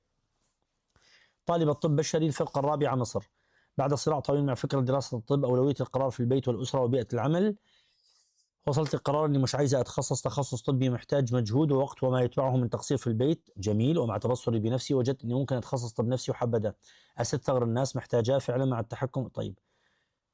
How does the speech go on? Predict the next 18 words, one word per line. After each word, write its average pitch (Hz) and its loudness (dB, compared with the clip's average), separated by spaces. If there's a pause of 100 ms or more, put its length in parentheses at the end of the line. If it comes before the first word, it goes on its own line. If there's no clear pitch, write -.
(100)
هو - 0
السؤال، 131 0
لما 127 0
فكرت 143 -2
كده 156 0
مش 139 -2
عارفة 143 -2
أبطل 135 0
تفكير، 139 -2 (180)
طب 120 0
ليه 147 2
ما 147 2
بذاكر 123 0
المواد 127 0
دي؟ 151 2 (920)
أي 214 4
شيء 202 2
تدرسونه 175 2